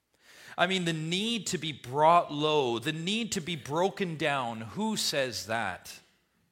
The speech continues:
Who says that? Well, beloved, God does.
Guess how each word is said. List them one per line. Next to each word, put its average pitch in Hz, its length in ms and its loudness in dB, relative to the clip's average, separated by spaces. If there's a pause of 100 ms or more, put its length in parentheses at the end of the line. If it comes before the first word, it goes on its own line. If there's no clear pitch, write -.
(260)
Who 180 180 -8
says 123 400 -4
that? 110 480 -6 (1300)
Well, 104 120 -8
beloved, 104 480 -4
God 87 340 -4
does. - 440 -12